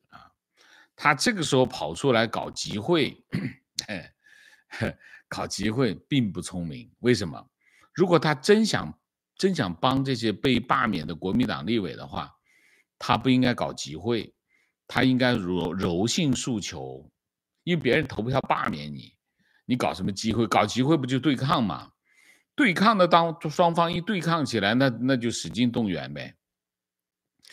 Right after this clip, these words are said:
这是非常愚蠢的行为，在政治上弱智。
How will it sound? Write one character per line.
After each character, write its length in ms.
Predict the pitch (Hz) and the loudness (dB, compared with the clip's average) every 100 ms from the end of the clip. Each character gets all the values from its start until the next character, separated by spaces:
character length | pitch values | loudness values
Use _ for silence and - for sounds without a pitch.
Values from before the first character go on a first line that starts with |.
| - | -14
这 120 | - | -6
是 180 | 123 117 | -2 -2
非 420 | - - - 151 | -4 -4 0 2
常 280 | 147 107 98 | 0 -4 -4
愚 120 | 92 | -4
蠢 220 | 98 87 65 | -6 -8 -10
的 100 | 76 | -10
行 220 | - 65 | -10 -12
为， 180 | 62 - - - _ | -14 -18 -20 -20 _
在 200 | - 135 | 2 2
政 240 | - 190 143 | 2 0 0
治 120 | 117 | 0
上 200 | 120 - | 0 0
弱 360 | 110 190 131 | -2 0 0
智。 400 | - - 98 - | 0 -4 -6 -8